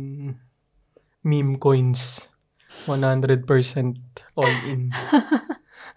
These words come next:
Speaker 2: Oh my God. Related din sa sinabi mo na yung paghahanap ng information or ng mga YouTube. 'Di ba, kahit tayo nahihirapan maghanap na we're living in Sweden and obviously we cannot speak Swedish yet.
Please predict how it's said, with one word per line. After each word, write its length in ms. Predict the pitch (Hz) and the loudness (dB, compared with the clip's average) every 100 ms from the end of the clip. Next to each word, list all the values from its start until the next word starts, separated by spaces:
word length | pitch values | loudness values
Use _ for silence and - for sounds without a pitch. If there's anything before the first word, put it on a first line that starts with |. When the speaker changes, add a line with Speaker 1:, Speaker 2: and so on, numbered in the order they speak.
| - - - 855 - 508 - - - - 415 _ - | -18 -16 -10 -8 -2 0 -2 -6 -10 -16 -18 _ -8
Speaker 2:
Oh 80 | 208 | -2
my 240 | 208 202 | 2 2
God. 240 | 180 180 214 | 4 2 2
Related 400 | 311 320 330 302 | 2 2 2 0
din 80 | 339 | 0
sa 80 | |
sinabi 400 | 370 277 254 226 | 2 4 4 4
mo 160 | 220 220 | 4 4
na 320 | 214 202 202 - | 4 4 4 2
yung 160 | 247 240 | 0 4
paghahanap 560 | 247 233 254 226 226 | 4 4 2 2 2
ng 320 | - 214 208 | 2 2 2
information 720 | 214 214 202 196 190 - 190 180 | -2 0 0 0 -4 -2 0 0
or 160 | 190 | 0
ng 160 | 190 185 | 0 -2
mga 180 | 185 185 | -2 -2
YouTube. 640 | 180 180 - - 175 180 - - - - - | -4 -8 -10 -8 -6 -8 -10 -20 -20 -20 -20
'Di 160 | - 254 | -4 0
ba, 320 | 269 262 262 - | 4 4 0 0
kahit 240 | 269 311 | 2 2
tayo 240 | 285 262 269 | 2 2 2
nahihirapan 720 | 277 262 269 240 214 208 208 | 2 2 4 4 4 2 2
maghanap 640 | 202 196 226 196 185 180 | 2 0 2 2 2 0
na 240 | - 185 185 | -2 0 2
we're 240 | 226 247 | 4 6
living 240 | 262 254 247 | 4 2 2
in 80 | |
Sweden 560 | 240 208 190 175 175 180 - | 2 2 2 2 2 0 0
and 400 | 190 185 180 220 | 2 2 0 -2
obviously 460 | 196 185 196 - 196 | -2 0 -2 0 0
we 80 | |
cannot 320 | 185 185 180 - | 2 0 0 -2
speak 240 | 190 185 | -4 -4
Swedish 560 | - - 185 175 185 - | -6 -4 -4 -2 -6 -4
yet. 240 | 170 175 | -4 -6